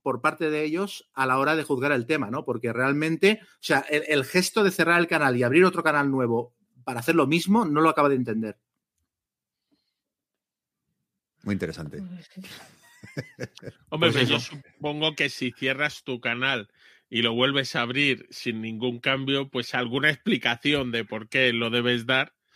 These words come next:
Speaker 2: Claro.
Speaker 4: Y
Speaker 2: Cambio de
Speaker 1: Bueno,
Speaker 2: marca.
Speaker 4: por eso lo habrán puesto, no sé.
Speaker 1: ellos dicen que ahora
Speaker 3: Pero
Speaker 1: van a hablar
Speaker 3: para
Speaker 1: de
Speaker 3: que lo
Speaker 1: cosas, de
Speaker 3: cierres.
Speaker 1: cosas más generales, no si-, no, no
Speaker 3: Quita el
Speaker 1: necesariamente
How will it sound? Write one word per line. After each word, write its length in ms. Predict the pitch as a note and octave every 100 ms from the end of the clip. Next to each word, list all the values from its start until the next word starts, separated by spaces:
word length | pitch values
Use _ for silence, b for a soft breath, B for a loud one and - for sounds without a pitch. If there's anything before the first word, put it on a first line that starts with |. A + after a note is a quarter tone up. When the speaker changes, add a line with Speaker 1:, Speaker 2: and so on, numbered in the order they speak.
| b b
Speaker 2:
Claro. 340 | - G2+ A#2 -
Speaker 4:
Y 260 | A#2 A#2 A2+
Speaker 2:
Cambio 160 | A2+
de 60 | A2
Speaker 1:
Bueno, 200 | G3 G3+
Speaker 2:
marca. 180 | G#2+ A#2
Speaker 4:
por 120 | C3+
eso 240 | D3+ D#3+
lo 80 | D#3+
habrán 260 | D3+ C3+ A#2
puesto, 460 | D3+ - - B2
no 100 | B2
sé. 200 | A#2+ C3+ D3+
Speaker 1:
ellos 280 | F#3 F#3 D3+
dicen 280 | F#3 G#3
que 80 | F#3+
ahora 180 | F3 F3+
Speaker 3:
Pero 20 |
Speaker 1:
van 80 | -
a 40 | E3+
hablar 120 | A#3+
Speaker 3:
para 80 | A#3+
Speaker 1:
de 60 |
Speaker 3:
que 60 | E3
lo 60 | D#3+
Speaker 1:
cosas, 180 | - -
de 80 |
Speaker 3:
cierres. 160 | B3+ -
Speaker 1:
cosas 140 | G3 F3
más 200 | - -
generales, 720 | F3 D3+ D#3+ F#3 F#3+ F3 E3+
no 200 | F3 D#3+
si-, 160 | F#3+ D#3+
no, 220 | E3+ E3+
no 180 | E3 F3
Speaker 3:
Quita 140 | D#3+
el 60 | E3+
Speaker 1:
necesariamente 540 | E3 E3 C#4+ C#4+